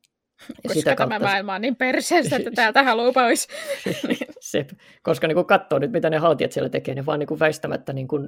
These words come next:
Speaker 1: kyllästyy tai jopa niinku niillä nousee niin suuri melankolia kaikkea maailmaa kohtaan, että niitä on vaan pakko niinku, vaan niinku poistua. He ovat niin kauan elossa, kunnes heidän on pakko luovuttaa.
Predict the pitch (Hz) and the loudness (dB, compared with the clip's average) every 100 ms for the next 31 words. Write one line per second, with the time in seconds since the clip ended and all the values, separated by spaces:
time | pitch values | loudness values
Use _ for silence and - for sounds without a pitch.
0 | - _ _ _ _ - 175 160 147 - | -12 _ _ _ _ 0 2 4 2 0
1 | 143 147 139 139 143 139 147 - _ _ | 2 2 2 2 -2 0 -2 -4 _ _
2 | _ - 165 151 151 143 151 151 190 185 | _ -6 -2 0 0 -2 0 2 2 2
3 | 180 165 156 175 160 139 143 - - 151 | 2 4 4 4 4 0 -2 -2 -2 0
4 | 147 - 143 143 147 139 139 139 - 135 | 0 0 -2 0 -2 -2 -4 -2 -2 -2
5 | - - 131 139 139 - 139 143 143 156 | -6 -8 -8 -10 -10 -8 -8 -6 -6 -8
6 | - 139 139 - 269 - _ _ _ _ | -10 -12 -12 -10 -10 -12 _ _ _ _
7 | _ _ _ _ _ 147 143 147 147 180 | _ _ _ _ _ -6 -4 -4 0 4
8 | 160 - - - - _ _ - 165 165 | 4 4 -8 -12 -14 _ _ -8 -2 0
9 | 180 214 202 180 170 175 143 156 156 147 | 2 2 4 4 4 2 2 0 -2 -2
10 | 139 147 147 143 170 - 151 143 196 - | -4 -4 -4 -2 -4 -2 -4 2 2 2
11 | - _ _ - - - | -4 _ _ -10 -10 -14